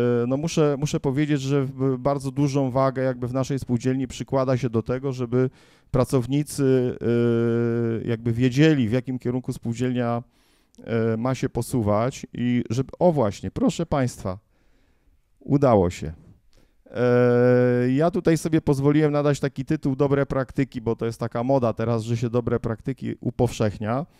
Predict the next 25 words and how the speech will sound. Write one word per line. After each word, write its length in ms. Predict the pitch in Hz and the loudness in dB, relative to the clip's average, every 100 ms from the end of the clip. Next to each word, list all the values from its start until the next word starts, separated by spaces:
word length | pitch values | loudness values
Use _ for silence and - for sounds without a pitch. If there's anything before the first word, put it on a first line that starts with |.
| _ - - _ | _ -20 -20 _
i 140 | - 147 | -6 -2
myślę, 320 | 170 170 160 | -2 0 0
że 180 | 151 143 _ _ - | 2 0 _ _ -2
pod 300 | 151 147 - | -2 -2 -8
tym 180 | 135 | -6
hasłem 440 | 135 139 - 143 131 | -2 -4 -2 -2 -2
będziemy 380 | 127 127 127 131 | -4 -2 -2 -2
się 140 | 123 | -4
tutaj, 360 | 117 - 113 120 _ _ _ _ _ | -4 -4 -4 -6 _ _ _ _ _
e, 520 | - 110 117 113 113 | -6 -2 0 0 -2
przemieszczać. 560 | 107 131 123 110 - 104 | -4 0 0 0 -4 -4
Tak 160 | 196 190 | -4 -4
jak 140 | 175 | -4
mówiłem, 600 | 170 170 170 160 147 139 | -4 0 2 4 2 -2
e, 40 | - 131 131 127 127 127 | -2 0 0 0 -2 -2
sto 180 | 127 165 | -4 -4
pięćdziesiąt 460 | 165 156 156 151 131 | -4 -4 -2 0 0
członków, 480 | 160 170 175 156 139 | 0 -2 -2 -4 -4
około 300 | 131 139 143 | 0 2 2
osiemdziesięciu 600 | 139 143 139 151 160 143 | 0 -6 -4 -4 -2 -2
pracowników, 720 | 135 127 135 131 165 143 120 | -2 -4 -4 -6 -8 -8 -4
to 100 | 139 | -2
jest 120 | 131 | -2
prezentacja, 640 | - 131 127 123 143 143 | -6 -8 -6 -6 -6 -8
która 360 | 131 131 127 123 | -8 -6 -4 -6